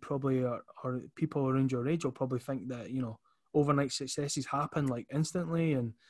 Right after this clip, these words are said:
you know, you see all these Forex pish and Herbalife and, uh, anything that's like a quick fi-,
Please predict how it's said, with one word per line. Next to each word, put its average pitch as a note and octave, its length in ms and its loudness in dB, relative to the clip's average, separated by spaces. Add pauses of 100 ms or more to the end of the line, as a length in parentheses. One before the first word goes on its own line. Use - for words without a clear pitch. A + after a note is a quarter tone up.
(180)
you C3+ 100 0
know, B2 60 0
you A#2 140 -4
see D3 180 2
all C#3 80 4
these C3+ 220 4
Forex C#3+ 580 0 (100)
pish - 400 -2
and A2 260 -4 (300)
Herbalife C3+ 760 4
and, A2+ 280 -2 (360)
uh, A#2 580 -2 (320)
anything D#3 840 8
that's C#3 360 2
like C3 220 -2
a B2+ 80 0
quick - 280 2
fi-, C#3+ 200 -2